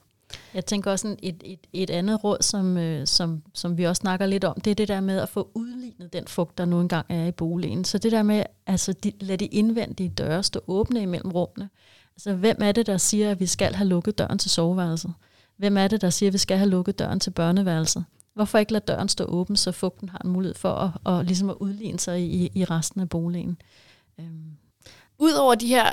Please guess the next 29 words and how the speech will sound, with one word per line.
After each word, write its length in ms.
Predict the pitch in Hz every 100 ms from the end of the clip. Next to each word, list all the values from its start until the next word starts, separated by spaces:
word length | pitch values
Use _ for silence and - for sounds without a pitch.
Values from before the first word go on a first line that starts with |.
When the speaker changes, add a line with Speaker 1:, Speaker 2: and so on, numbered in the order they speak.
| - -
Speaker 2:
øh, 60 |
sådan 220 | - 214
rimelig 260 | 254 277 285
håndgribelige 640 | 247 220 247 262 247 240
ting, 380 | 208 - 220 -
som 280 | - 208 196 -
at 180 | 185 180
gøre 180 | 190 175
rent 520 | 208 262 302 277 - -
og 240 | 214 -
at 140 | 196 208
lufte 420 | 196 - - -
ud, 140 | 254 - -
er 60 |
der 80 | 214
så 140 | 214 - _ _
andet, 320 | 214 214 311
man 180 | 294 233
skal 280 | - - 190
være 220 | 190 180
opmærksom 720 | - 185 185 185 208 - 262
på? 200 | 220 220 -
Sådan, 220 | 240 208
nu 220 | - 226
tænker 280 | 220 226 214
jeg 60 | 208
lidt 140 | 214
på 80 | -
ens, 360 | 214 226 -